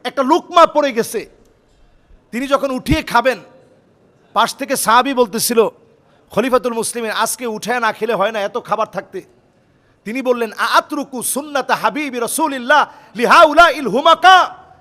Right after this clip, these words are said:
এই সমস্ত আহমকদের জন্যে আমি রাসূলুল্লাহর একটা সুন্নত বাদ দিতে পারি না। কিন্তু আবার অন্যকে তিনি কষ্টও দেননি, এর নাম ইসলাম। এই জন্য ইসলামের সৌন্দর্যের প্রধানতম দাওয়াত হচ্ছে আসলিম তাসলাম,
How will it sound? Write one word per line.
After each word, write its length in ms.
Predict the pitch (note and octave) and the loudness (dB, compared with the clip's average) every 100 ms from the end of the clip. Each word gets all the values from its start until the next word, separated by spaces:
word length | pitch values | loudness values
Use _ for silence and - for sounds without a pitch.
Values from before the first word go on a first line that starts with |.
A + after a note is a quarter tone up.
| _ _ | _ _
এই 120 | - B3 | -8 -6
সমস্ত 380 | - D#4 C#4+ | -2 -2 0
আহমকদের 580 | C#4 A#3 C#4+ F#4 D4+ D#4+ | 2 2 4 4 2 -4
জন্যে 320 | C#4 C#4+ B3 F3 _ _ _ _ _ _ | -4 -6 -8 -14 _ _ _ _ _ _
আমি 120 | G#3+ C#4 | -4 0
রাসূলুল্লাহর 600 | C#4 D#4 F#4 E4+ D#4+ D4 | 0 2 4 6 6 2
একটা 300 | - - C4 | 0 0 0
সুন্নত 500 | - D4+ F4+ F4+ D4 | 2 4 4 4 4
বাদ 220 | C#4 G#3 | 2 0
দিতে 180 | A#3+ A#3 | -2 0
পারি 200 | G3+ F3 | 0 -4
না। 120 | D3+ _ _ - | -12 _ _ -4
কিন্তু 300 | D#4 D#4+ E4 | -2 2 4
আবার 200 | D4+ C#4+ | 6 4
অন্যকে 460 | C4 E4+ F4 - | 2 0 -2 -4
তিনি 220 | D#4 D4 C4+ | -6 -6 -2
কষ্টও 400 | C4+ - - E4+ | 0 2 4 6
দেননি, 320 | B3+ G#3+ F3 - - - | 6 0 -8 -18 -12 -2
এর 120 | D#4+ | 2
নাম 180 | F4 C#4+ | 4 2
ইসলাম। 320 | A#3 - F3+ - - - - - - - - - - | 0 -2 -4 -4 -20 -20 -20 -20 -20 -20 -20 -12 -4
এই 80 | G3+ | -2
জন্য 220 | D4+ D#4 | -2 -2
ইসলামের 420 | B3+ - E4 E4 | -2 4 4 4
সৌন্দর্যের 680 | - A3+ D#4+ D#4 C4+ C#4+ B3+ | -2 -6 -2 -2 -2 -2 -2
প্রধানতম 560 | A#3 B3 D#4+ - D4 | 2 4 4 2 -2
দাওয়াত 380 | B3+ A#3+ D#4 D#4 | 2 6 6 4
হচ্ছে 300 | B3 - A3 - _ _ _ - | -4 -8 -8 -8 _ _ _ -2
আসলিম 640 | C#4 - - D4+ F#4+ B3+ - _ _ _ | 0 0 -4 -2 -2 -4 -18 _ _ _
তাসলাম, 520 | C4+ - - C#4 F#3+ | -2 -2 0 -2 -2